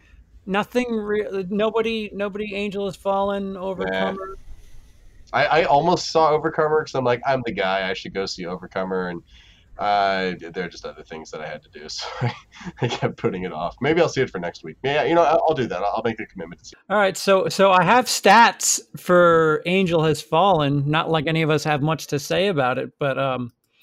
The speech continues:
Speaker 1: yeah, uh, it, it's, it's, it's a, it's a film series. Uh, Olympus Has Fallen, London Has Fallen, Angel Has Fallen. Their opening weekends, uh, thirty point three, twenty-one point six, and twenty-one point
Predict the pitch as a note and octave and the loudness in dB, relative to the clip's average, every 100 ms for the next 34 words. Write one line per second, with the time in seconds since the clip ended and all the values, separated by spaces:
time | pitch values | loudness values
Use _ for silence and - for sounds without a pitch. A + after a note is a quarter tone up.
0 | _ _ _ _ _ E3 G#3 G3+ A#2+ _ | _ _ _ _ _ 0 2 2 -2 _
1 | F3 F3 E3 D#3+ D#3 - - D#3 - F3 | -2 0 0 -2 -4 -8 -8 -8 -4 -4
2 | D#3+ - - F3 D3+ - - - _ D#3 | -4 -8 -10 -8 -8 -8 -12 -12 _ -4
3 | D3+ F3 - - D#3 E3 F3 - G#3 C4+ | 0 0 0 -2 -2 2 0 4 4 6
4 | C4+ - D#3+ D#3 D#3 F3 - - _ _ | 4 2 0 0 -2 -4 -10 -20 _ _
5 | _ _ _ _ D#3+ D3 D3 C#3+ D3+ F#3+ | _ _ _ _ -6 -2 -2 -2 -2 0
6 | A#3 B3 F3+ G#3 - F#3+ F#3+ G3+ G3 F3 | 0 -2 -2 -6 -4 0 2 2 0 -2
7 | F#3+ G3+ F#3+ F3+ F3 - F#3 F#3 F#3 D3 | -2 -2 -4 -4 -6 -6 -2 -2 -2 -4
8 | D#3+ F#3 D#3 F3+ E3+ - F3 F3 F3 F3 | -4 -4 -4 -4 -4 -6 -4 -2 -2 -4
9 | D#3 _ - - _ - F3 F#3 F#3+ G3+ | -6 _ -20 -20 _ -2 0 2 2 0
10 | F#3+ F3+ F#3 - D3+ C#3 C#3+ C#3+ - - | 0 0 -2 -2 -2 0 -2 -6 -12 -20
11 | - C3+ C3 C3 - - G#3 A#3 D3+ E3+ | -10 -6 -6 -8 -6 0 2 2 -2 -4
12 | C#3+ D3 D3+ D3 D#3 D3 C#3+ C#3 C#3 A#2+ | -4 -4 -4 -4 -4 -2 -2 -4 -8 -8
13 | - D3+ - D#3 C3+ - - D#3 C#3+ C#3+ | -8 -8 -10 -12 -12 -10 -8 -4 -2 -2
14 | C#3 - C#3 | -4 -6 -8